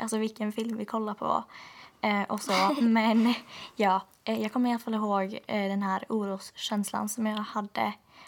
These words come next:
Speaker 1: Att det var väldigt jobbigt. Ehm, att du, ja, men sprang iväg och att du mådde väldigt dåligt. Och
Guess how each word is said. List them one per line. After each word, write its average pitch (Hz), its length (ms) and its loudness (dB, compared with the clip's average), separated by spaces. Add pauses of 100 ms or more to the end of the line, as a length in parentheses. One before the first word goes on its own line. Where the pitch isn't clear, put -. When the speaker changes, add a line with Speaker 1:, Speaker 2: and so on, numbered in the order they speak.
Speaker 1:
Att 214 140 0
det 226 80 0
var 214 80 4
väldigt 190 240 -4
jobbigt. 202 580 -4 (100)
Ehm, 202 540 -4 (380)
att - 240 -4
du, 208 140 -4 (1160)
ja, 285 80 2
men 269 80 4
sprang 254 220 2
iväg 214 320 4
och 202 140 -4
att 202 80 -4
du 208 80 0
mådde 196 200 2
väldigt 190 220 0
dåligt. 180 560 -2
Och 202 280 2